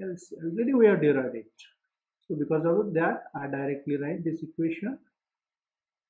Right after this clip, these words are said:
But gamma it is equal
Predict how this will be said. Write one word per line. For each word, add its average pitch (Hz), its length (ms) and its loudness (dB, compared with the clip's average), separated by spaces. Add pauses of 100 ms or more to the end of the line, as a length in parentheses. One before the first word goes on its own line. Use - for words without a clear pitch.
(1120)
But 165 640 2 (840)
gamma 214 580 4
it - 140 -6
is 135 140 -4
equal 123 480 -6